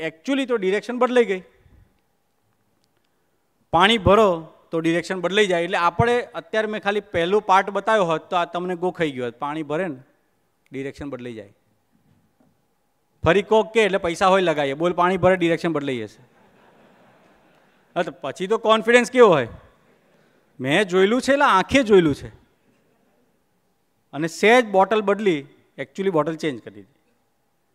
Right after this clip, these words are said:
સેમ કાચની બોટલ છે, પણ પેલી પહેલી હતી એ ગોળ હતી,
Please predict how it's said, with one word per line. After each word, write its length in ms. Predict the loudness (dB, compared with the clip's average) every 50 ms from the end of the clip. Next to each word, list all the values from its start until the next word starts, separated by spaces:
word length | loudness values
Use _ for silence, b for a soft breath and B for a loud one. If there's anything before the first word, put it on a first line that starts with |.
| _ _ _ _ _ _ _ _ _ _ _ _
સેમ 360 | -10 0 4 4 4 4 2
કાચની 440 | 0 2 0 0 0 -2 -4 -4 -2
બોટલ 320 | -2 -2 -4 -4 -6 -10
છે, 300 | -10 -10 -10 -10 -10 -12 -16 _ _ _ _ _ _ _ _ _ _ _ _ _ _ _ _ _ _ _ _ _ _
પણ 120 | -8 -8 -4
પેલી 240 | -2 -2 -2 -2 -2
પહેલી 420 | -2 -2 0 0 0 2 2 2
હતી 120 | 2 2
એ 60 | 0 -2
ગોળ 320 | 2 6 8 8 8 8
હતી, 360 | 4 2 -2 -8 -8 -8 -10